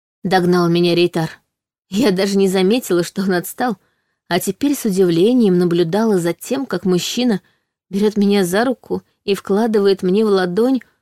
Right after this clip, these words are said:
тот самый кулон. Как реагировать на этот жест доброй воли, я не понимала. "Спасибо", решила я побыть вежливой, заворожённо наблюдая за бьющимся в стекле пламенем.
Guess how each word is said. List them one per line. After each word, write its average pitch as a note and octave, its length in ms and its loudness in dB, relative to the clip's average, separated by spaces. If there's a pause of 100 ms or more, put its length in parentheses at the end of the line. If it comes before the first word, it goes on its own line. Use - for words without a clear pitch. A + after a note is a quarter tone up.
(220)
тот F#3 280 -6
самый G3 480 0
кулон. F#3+ 480 -2 (960)
Как F#3+ 380 -4
реагировать G3 760 2
на G3+ 140 2
этот F#3 200 -2
жест A3 400 -2 (140)
доброй F#3+ 460 2
воли, G3+ 400 0 (160)
я F#3 160 2
не G3 100 4
понимала. F#3 640 0 (840)
"Спасибо", F#3 680 -8 (760)
решила F#3+ 400 2
я F#3+ 240 4
побыть F#3 360 0
вежливой, F3 580 0 (360)
заворожённо G3 600 2
наблюдая G3 640 2
за F#3 160 -2
бьющимся G3 800 -2
в - 40 -10
стекле G#3 480 -2
пламенем. E3+ 640 -2